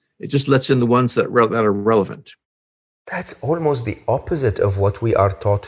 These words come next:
Speaker 2: to believe. So we think that everything
Speaker 1: Exactly.
Speaker 2: is generated in this three-pound lump of meat, and then the mind or consciousness would perceive it through the brain.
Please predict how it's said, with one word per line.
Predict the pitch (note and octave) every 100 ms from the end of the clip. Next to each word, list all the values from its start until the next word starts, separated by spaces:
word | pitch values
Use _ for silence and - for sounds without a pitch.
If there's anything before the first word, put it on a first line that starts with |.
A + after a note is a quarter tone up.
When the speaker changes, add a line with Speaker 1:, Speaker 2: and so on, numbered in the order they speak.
| -
Speaker 2:
to | F2+
believe. | F#2 F#2 B2 - -
So | - G#2
we | G#2+
think | - D#3 F3+ -
that | C3 -
everything | B2 A#2+ A#2+ B2+
Speaker 1:
Exactly. | B2 - - - -
Speaker 2:
is | A2+ G2+
generated | A#2+ G#2+ G2 G#2+ B2+ B2+
in | G#2+ G2
this | F#2+ G2 - - -
three-pound | G#2+ G#2+ G#2+ G#2 - - G2+ G2 F#2
lump | F2+ F#2 F2 -
of | D2+ E2+
meat, | A#2+ B2+ G2+ - - - - _
and | A#2 A2 G2+
then | G#2 G#2 G2+
the | G2+
mind | G2 G#2+ A2+ A2+
or | E2
consciousness | E2+ - F2+ - E2 E2 E2 -
would | F2 -
perceive | F#2 - G#2+ G2+
it | F#2+ -
through | - A#2 B2
the | G2+
brain. | E2 A2 E2+ F2